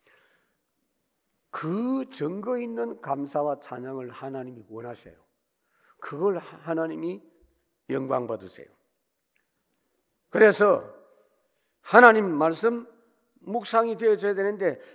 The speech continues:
저녁에 깊은 감사와 치유의 밤 묵상이 됩니다. 십오 절, "내 규례를 멸시하며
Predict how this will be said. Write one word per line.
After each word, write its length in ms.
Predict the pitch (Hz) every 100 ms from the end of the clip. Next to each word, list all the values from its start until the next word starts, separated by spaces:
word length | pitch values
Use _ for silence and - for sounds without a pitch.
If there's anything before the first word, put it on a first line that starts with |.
| _ _ _ _
저녁에 480 | 175 214 240 220 -
깊은 640 | - 247 285 285 240 226
감사와 540 | 147 202 208 240 233
치유의 480 | 226 - 240 247 170
밤 160 | 196 226
묵상이 420 | 220 - 214 170
됩니다. 280 | 131 101 - _ _
십오 320 | - 202 208
절, 200 | 170 117 - - _
"내 200 | 139 180
규례를 400 | 190 220 208 190
멸시하며 680 | 160 202 - 185 156 135